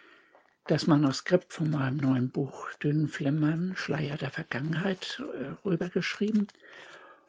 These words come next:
und hab dort ein wenig mehr die Krimiphase ausgebaut, das Genre, und festgestellt, das Leben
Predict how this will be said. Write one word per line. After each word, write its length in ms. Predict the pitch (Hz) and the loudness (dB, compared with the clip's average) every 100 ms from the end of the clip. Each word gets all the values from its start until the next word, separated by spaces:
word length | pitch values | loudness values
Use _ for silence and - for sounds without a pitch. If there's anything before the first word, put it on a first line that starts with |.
| - _ | -20 _
und 600 | 139 151 151 170 160 - | 6 6 6 4 0 2
hab 220 | 151 - - - | 2 2 -10 2
dort 640 | 143 139 147 151 - - - | 4 4 2 0 -4 -6 0
ein 340 | 131 147 139 | 4 6 6
wenig 400 | 131 127 131 - | 4 2 -2 0
mehr 400 | 165 143 147 135 | 4 6 6 4
die 640 | 135 139 139 139 143 151 - - | 0 -4 -2 -4 -6 -8 -12 -6
Krimiphase 920 | - 160 190 - 160 143 135 143 143 - - _ - - _ _ - | 2 4 2 2 2 2 2 0 -2 -10 -20 _ -20 -20 _ _ 2
ausgebaut, 1120 | 131 143 - - 160 190 233 - - - - 233 202 | 4 4 2 2 4 6 4 2 -4 -4 -8 -10 -4
das 180 | 151 143 | -4 0
Genre, 520 | 151 135 156 175 226 226 _ - - - - - - - _ _ - | 2 2 2 2 0 0 _ -20 -16 -16 -16 -18 -20 -20 _ _ -8
und 120 | 160 | -2
festgestellt, 1080 | - 170 - 185 - 147 156 165 180 - - | 2 2 4 4 6 6 8 6 2 -2 0
das 180 | 139 - | 2 4
Leben 840 | 139 160 185 185 185 190 185 175 | 6 6 6 4 4 2 0 -4